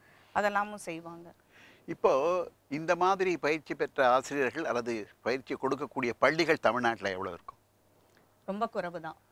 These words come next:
Speaker 2: ம்.
Speaker 1: ஆ, அதனால தான் வந்து அது, அது, அந்த ஆசிரியர் பயிற்சிக்கான, ஆ, இது வந்து ரொம்ப குறைவா தான் இருக்கு. இந்த இவங்க நான் சொல்ற சி எம் டி சில பயிற்சி எடுத்தவங்க தான் நாங்க எடுத்திருக்கோம் அவங்களெல்லாம் வேலைக்கு.
Speaker 2: ஆ.
Speaker 1: அவங்களுக்கு ரொம்ப வரவேற்பு இருக்கு. அவங்க எங்கெல்லாம் இருக்காங்களோ அவங்களா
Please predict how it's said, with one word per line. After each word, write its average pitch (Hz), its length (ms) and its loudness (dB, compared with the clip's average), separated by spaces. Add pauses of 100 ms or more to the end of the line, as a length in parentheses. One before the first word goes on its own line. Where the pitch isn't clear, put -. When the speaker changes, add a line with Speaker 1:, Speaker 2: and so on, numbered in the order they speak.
Speaker 2:
ம். 92 340 -18
Speaker 1:
ஆ, 185 360 -10
அதனால 208 260 -8
தான் 269 180 -2
வந்து 254 260 -8 (100)
அது, 226 340 -4
அது, 185 280 -4
அந்த 180 220 -6
ஆசிரியர் 202 500 -4
பயிற்சிக்கான, 202 960 -6 (500)
ஆ, 175 380 -4
இது 180 140 -12
வந்து 220 260 -8
ரொம்ப 208 280 -10
குறைவா 214 300 -2
தான் 220 120 -2
இருக்கு. 185 220 -10
இந்த 196 240 -10
இவங்க 214 640 -4 (280)
நான் 220 180 -2
சொல்ற 240 160 -6
சி 269 160 -8
எம் 269 160 -4
டி 247 140 -4
சில 240 180 -4
பயிற்சி 240 440 0
எடுத்தவங்க 214 400 -6
தான் 262 120 -4
நாங்க 202 280 -8
எடுத்திருக்கோம் 180 580 -12
அவங்களெல்லாம் 175 500 -14
வேலைக்கு. 170 460 -14 (160)
Speaker 2:
ஆ. 95 40 -16 (220)
Speaker 1:
அவங்களுக்கு 233 440 -6
ரொம்ப 277 300 -6
வரவேற்பு 240 500 -4
இருக்கு. 175 180 -8
அவங்க 185 220 -6
எங்கெல்லாம் 285 880 0
இருக்காங்களோ 269 380 4
அவங்களா 247 340 2